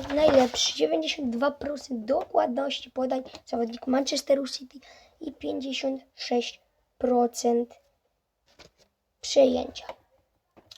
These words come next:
Matka Camavingi jest z Angoli i, tak jak Riyad Mahrez, Ed wychował się we Francji,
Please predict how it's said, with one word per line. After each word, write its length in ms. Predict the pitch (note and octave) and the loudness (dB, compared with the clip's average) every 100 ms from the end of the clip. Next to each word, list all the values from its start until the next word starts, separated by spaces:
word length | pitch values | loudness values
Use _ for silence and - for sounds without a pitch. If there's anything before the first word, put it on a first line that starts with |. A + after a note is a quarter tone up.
| _ - _ _ _ _ _ _ _ - _ - _ | _ -20 _ _ _ _ _ _ _ -20 _ -20 _
Matka 360 | D4+ D#4+ - F#4 | -2 -2 0 -2
Camavingi 800 | E4+ E4 E4 E4 D#4+ D#4+ C#4 B3+ | 2 4 6 6 6 4 4 4
jest 160 | D4 | 4
z 40 | D#4 | 2
Angoli 420 | E4 D4 D4+ F#4+ - - | 0 2 2 2 -4 -8
i, 80 | C#4+ | -2
tak 260 | E4+ - | -2 -2
jak 140 | D4+ - | -8 -6
Riyad 300 | C#4+ D#4 C4+ | -4 -2 -2
Mahrez, 420 | C#4+ C#4+ C4 - | -4 -4 -6 -6
Ed 160 | - B3+ | -6 -4
wychował 360 | B3+ - C4 B3+ | -6 -2 0 2
się 140 | B3 | 0
we 100 | A#3 | -4
Francji, 760 | - B3+ C4 C#4+ - - C#4+ | -6 -4 -2 -2 -4 -4 -6